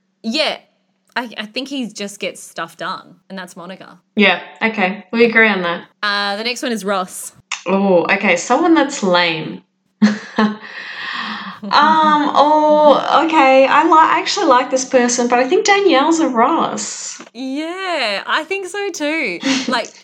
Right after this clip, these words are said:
Speaker 1: she's got her, her shit together.
Speaker 2: Yeah.
Speaker 1: Um, <laughs> but she's also, like, a bit lame.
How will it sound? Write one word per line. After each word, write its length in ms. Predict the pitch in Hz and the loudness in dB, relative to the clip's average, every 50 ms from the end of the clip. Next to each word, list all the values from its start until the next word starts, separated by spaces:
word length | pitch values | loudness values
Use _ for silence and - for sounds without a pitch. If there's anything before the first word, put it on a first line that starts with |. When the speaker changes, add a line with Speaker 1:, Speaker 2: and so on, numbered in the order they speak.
| _ _ _ - - | _ _ _ -20 -20
Speaker 1:
she's 300 | 220 - - 254 233 220 | -16 -12 -10 -10 -10 -8
got 240 | 208 233 240 233 240 | -6 -4 -4 -4 -4
her, 680 | 220 262 254 262 262 262 254 254 247 247 240 226 - - _ _ | -6 -6 -4 -4 -4 -4 -4 -4 -4 -6 -6 -8 -10 -12 _ _
her 640 | - 262 269 233 233 233 220 220 214 - - - 214 | -10 -8 -6 -6 -4 -4 -6 -6 -8 -10 -12 -14 -14
shit 220 | 214 - 196 - | -12 -12 -12 -12
together. 720 | - 208 180 170 170 165 160 160 147 151 151 160 175 196 - _ _ _ _ _ _ _ _ | -10 -10 -6 -6 -4 -4 -4 -6 -8 -8 -10 -10 -12 -16 -18 _ _ _ _ _ _ _ _
Speaker 2:
Yeah. 420 | - 247 240 233 202 175 - 202 214 - - 262 - - | 0 4 4 4 4 2 0 -2 -4 -6 -10 -12 -10 -6
Speaker 1:
Um, 380 | 311 294 294 - 269 254 196 - - 302 302 - - | -4 -4 -4 -4 -6 -8 -8 -6 -6 -6 -6 -8 -12
<laughs> 320 | _ - - - - _ _ | _ -20 -20 -20 -20 _ _
but 120 | 240 233 | -10 -10
she's 160 | 233 262 233 247 | -10 -8 -8 -8
also, 280 | 240 233 - 269 254 262 | -8 -8 -6 -6 -4 -4
like, 180 | 254 254 262 294 | -4 -4 -4 -6
a 40 | |
bit 180 | 240 277 262 185 | -8 -8 -8 -8
lame. 840 | 196 190 190 180 175 175 175 175 175 180 185 185 180 180 190 190 | -8 -8 -6 -6 -6 -6 -6 -6 -8 -8 -8 -8 -10 -10 -12 -14